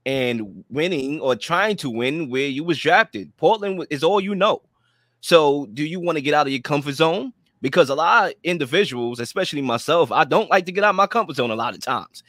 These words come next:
But sometimes I know I have to do for me to grow into the man that I want to be.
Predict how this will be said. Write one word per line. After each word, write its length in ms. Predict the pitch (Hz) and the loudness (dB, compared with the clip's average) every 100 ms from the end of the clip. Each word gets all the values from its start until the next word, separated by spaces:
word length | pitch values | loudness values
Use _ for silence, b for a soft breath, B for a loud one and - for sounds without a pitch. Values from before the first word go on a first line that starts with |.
| b b - | b b -2
But 100 | - | 2
sometimes 400 | 175 180 202 185 | 2 4 4 6
I 60 | 175 | 4
know 120 | 180 | 4
I 80 | 180 | 4
have 160 | 170 | 2
to 60 | 185 | 0
do 320 | 170 262 196 - _ _ _ | 2 4 4 2 _ _ _
for 100 | 151 | -2
me 240 | 175 214 | 0 0
to 80 | 180 | 0
grow 380 | 143 170 185 165 | 0 4 4 4
into 180 | 151 156 | 0 0
the 160 | 139 123 | 0 0
man 280 | 143 151 | -2 -2
that 80 | 131 | 0
I 60 | 131 | -2
want 180 | 127 135 | -2 -2
to 40 | |
be. 260 | 302 - | -2 -4